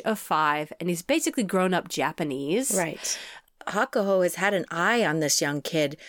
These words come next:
Speaker 1: Yes.
Speaker 2: since there's, like, a picture of them when Hokuseiho's, like, a little boy. He's been keeping an
Speaker 1: Yeah.
Speaker 2: eye on him.
Speaker 1: Yeah, they met each other as Hokuseiho was making a return trip home to Mongolia in an airport. They had a chance meeting at an airport, and Hakuho encouraged him to try sumo.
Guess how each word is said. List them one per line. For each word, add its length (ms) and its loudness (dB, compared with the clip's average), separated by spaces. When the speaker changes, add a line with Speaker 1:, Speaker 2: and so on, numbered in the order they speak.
Speaker 1:
Yes. 180 0
Speaker 2:
since 280 2
there's, 200 4
like, 160 2
a 60 0
picture 380 0
of 120 -2
them 340 0
when 220 2
Hokuseiho's, 560 0
like, 200 0
a 60 2
little 520 4
boy. 520 4
He's 220 0
been 160 -2
keeping 220 2
an 80 4
Speaker 1:
Yeah. 80 4
Speaker 2:
eye 140 2
on 160 2
him. 180 -4
Speaker 1:
Yeah, 280 4
they 280 4
met 360 4
each 320 -2
other 440 4
as 520 4
Hokuseiho 720 2
was 200 0
making 360 2
a 40 2
return 760 2
trip 280 -2
home 200 0
to 140 -2
Mongolia 720 2
in 160 -2
an 120 2
airport. 560 -2
They 60 -2
had 160 0
a 40 -8
chance 440 -2
meeting 280 0
at 100 0
an 100 -4
airport, 460 0
and 120 -8
Hakuho 460 0
encouraged 520 -2
him 100 2
to 100 -4
try 280 -4
sumo. 640 2